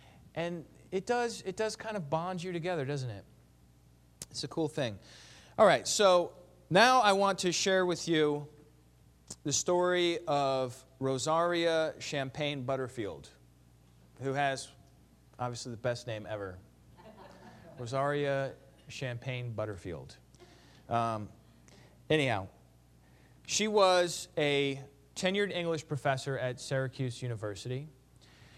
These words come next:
and she was a professor of English literature, I think nineteenth century English literature. Very smart woman, a career woman. She was a feminist and a lesbian. And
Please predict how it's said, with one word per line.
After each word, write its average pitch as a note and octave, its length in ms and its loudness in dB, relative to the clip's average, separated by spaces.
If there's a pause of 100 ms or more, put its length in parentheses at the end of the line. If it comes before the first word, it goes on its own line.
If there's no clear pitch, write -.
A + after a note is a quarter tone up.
(320)
and C3 520 -2 (460)
she A#2 160 -6
was C#3+ 160 -2
a C3+ 60 -6
professor D3 580 0
of C3+ 280 0 (160)
English C#3+ 340 -4
literature, C3+ 360 -2
I B2+ 60 -2
think C3 240 -10
nineteenth B2+ 400 -6
century C3 600 -6
English B2 320 -6
literature. A#2+ 560 -4 (420)
Very D#3+ 300 0
smart C3 320 -4
woman, F2 240 -10 (800)
a - 60 -14
career D#3 360 -2
woman. F#2+ 280 -8 (1400)
She - 120 -4
was D3 100 -2
a C#3 60 -4
feminist G3 640 0 (640)
and D3+ 220 0
a C#3+ 40 0
lesbian. B2+ 580 0 (920)
And C3 580 -4